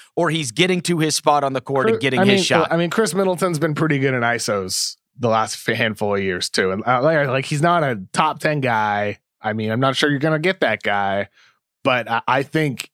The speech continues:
Speaker 2: I think this roster can be better on the offensive end. I think it can be better on the defensive end. I think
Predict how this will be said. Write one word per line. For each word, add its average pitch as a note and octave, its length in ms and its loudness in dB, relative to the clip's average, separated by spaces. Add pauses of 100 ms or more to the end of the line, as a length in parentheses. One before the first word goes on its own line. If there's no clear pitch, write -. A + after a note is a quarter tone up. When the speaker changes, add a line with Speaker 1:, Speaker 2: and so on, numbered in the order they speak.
(140)
Speaker 2:
I D3 160 2
think F3 240 0
this C3+ 200 0
roster C3+ 760 0 (300)
can D3 400 0
be C3 160 0
better A#2 560 0 (340)
on A2+ 80 -2
the A#2 120 2
offensive A#2 520 0
end. A#2+ 180 2
I A2+ 60 0
think C#3 180 -2
it B2 40 -4
can B2 80 -2
be A#2 80 0
better A#2 380 2
on G#2+ 100 -4
the G2+ 60 -10
defensive A2+ 460 -4
end. A2+ 240 2
I G#2+ 100 2
think B2 360 -4